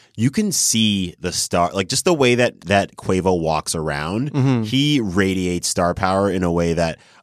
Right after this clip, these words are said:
Speaker 1: Offset and Takeoff do to some degree, but, but Quavo's just beaming. Like, it's, it's
Speaker 2: Mm-hmm.
Speaker 1: all over him. His aura shines.
Speaker 2: Yeah, yeah. You know, but, uh, and I think, I think I remember around the time that the first,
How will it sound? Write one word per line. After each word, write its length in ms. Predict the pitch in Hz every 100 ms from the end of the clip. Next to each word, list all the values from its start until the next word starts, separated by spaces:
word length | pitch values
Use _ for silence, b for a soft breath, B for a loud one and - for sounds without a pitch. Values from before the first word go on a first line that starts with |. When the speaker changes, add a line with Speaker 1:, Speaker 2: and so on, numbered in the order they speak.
| -
Speaker 1:
Offset 440 | 165 180 160 147
and 140 | 110
Takeoff 360 | 107 117 117 104
do 140 | - 104
to 100 | 101
some 180 | 95
degree, 240 | 98 117 147
but, 220 | 120 110 b b b -
but 120 | 98
Quavo's 420 | - 123 127 156
just 220 | 135 92
beaming. 400 | - 87 85 67
Like, 140 | 69 82
it's, 120 | 123
it's 180 | 123 113
Speaker 2:
Mm-hmm. 60 | 110
Speaker 1:
all 200 | 117 92
over 240 | 90 82
him. 120 | 73
His 120 | 80 80
aura 280 | 85 95 90
shines. 580 | - 80 76 69 113 127
Speaker 2:
Yeah, 160 | 120
yeah. 320 | 117 117 113 113 b b b b b b
You 120 | - 143
know, 180 | 143
but, 240 | 135 151 156 -
uh, 420 | 143 135 131 127
and 80 | 156
I 60 | 160
think, 200 | 220 180
I 80 | 170
think 300 | 185 175 -
I 80 |
remember 520 | 156 147 190 185 147 151 - _ _ _
around 340 | 143 147 170
the 80 | 165
time 300 | 160 147 139
that 160 | 131 127
the 180 | 143 131
first, 420 | 135 127 -